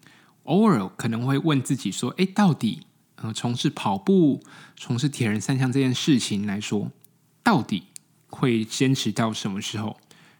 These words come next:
又或许是说，到哪个时候我们才会，诶，从此呢，跟铁人三项，诶，完全的切割？那为什么会想谈论这个呢？因为我自己觉得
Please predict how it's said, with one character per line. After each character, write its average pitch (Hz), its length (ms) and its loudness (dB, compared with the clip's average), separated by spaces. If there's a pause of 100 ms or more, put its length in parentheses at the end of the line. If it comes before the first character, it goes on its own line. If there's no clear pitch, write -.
(120)
又 139 120 0
或 185 300 0
许 117 160 0
是 120 140 2
说， 117 340 -2 (500)
到 156 240 2
哪 110 260 -4 (120)
个 120 100 0
时 120 240 -2
候 - 440 -2 (320)
我 120 100 -6
们 104 180 -6
才 104 220 -6
会， 120 460 -2 (300)
诶， 123 100 -2
从 147 260 4
此 131 220 2
呢， 104 280 -2
跟 131 240 0
铁 113 220 -6
人 107 180 -2
三 117 280 -2
项， 113 240 -2 (300)
诶， 120 200 -8 (220)
完 123 200 2
全 123 160 0
的 107 80 0
切 104 260 -2
割？ 87 260 -6 (1500)
那 117 280 -2
为 196 120 2
什 160 100 4
么 127 60 4
会 135 80 6
想 107 240 -4
谈 113 240 -4
论 120 160 -2
这 117 100 -2
个 110 140 -4
呢？ 110 80 -4
因 113 80 -4
为 147 60 -2
我 123 100 0
自 - 100 0
己 123 120 8
觉 107 180 -2
得 104 240 -4